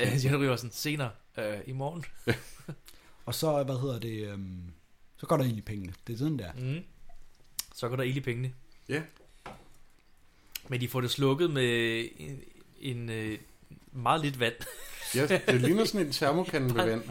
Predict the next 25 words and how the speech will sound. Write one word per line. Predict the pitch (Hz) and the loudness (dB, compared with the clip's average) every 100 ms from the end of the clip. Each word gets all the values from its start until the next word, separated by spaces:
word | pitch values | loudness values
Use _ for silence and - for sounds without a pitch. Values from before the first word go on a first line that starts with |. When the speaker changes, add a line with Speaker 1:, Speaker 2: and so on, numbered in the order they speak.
| - | -2
Speaker 2:
bare | 165 | 0
en | 170 | 2
lille | 175 | 0
termokande | 170 143 147 131 | 0 0 0 2
Speaker 1:
Lidt, | 131 | 2
Speaker 2:
med | 127 | 2
Speaker 1:
lidt | 123 | 2
Speaker 2:
vand. | 127 | 4
Speaker 1:
kogende | 131 160 139 | 4 2 2
vand, | 117 113 - - | -2 -4 -14 -8
eller | 113 110 120 98 | -8 -6 -8 -8
et | 98 | -4
eller | 131 120 | 0 2
andet. | 117 | 0
Speaker 2:
Øhm, | 104 110 - - - - - - - - - - - - | -2 -6 -14 -20 -20 -14 -10 -8 -8 -10 -12 -16 -18 -12
og | 120 - | -10 -4
så | 165 | -2
har | 147 | 0
de | 160 | 0
pengene, | 143 139 165 - | -2 -2 -4 -8
og | 123 | -6
så | |
stjæler | 139 175 175 | -4 0 0
de | 156 | -2
pengene. | 151 151 170 | -4 -4 -8